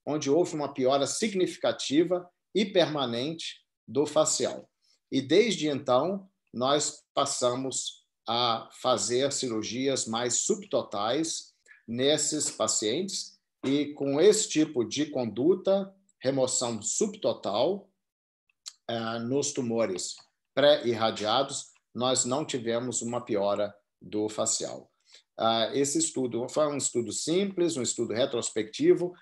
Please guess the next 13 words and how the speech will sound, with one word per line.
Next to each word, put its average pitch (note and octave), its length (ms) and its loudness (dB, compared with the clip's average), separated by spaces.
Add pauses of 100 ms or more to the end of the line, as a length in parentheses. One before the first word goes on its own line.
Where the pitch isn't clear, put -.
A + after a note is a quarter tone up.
(220)
mas B2+ 240 0
que E3 120 2
mostra, D3+ 760 4 (320)
ah, B2 720 4
que C3 120 2
os B2 160 4
resultados B2+ 920 2
do D#3 220 4
facial G2+ 760 0 (400)
após C#3+ 540 4
irradiação, A2+ 920 0 (440)
eh, A#2 520 2
são B2 560 -4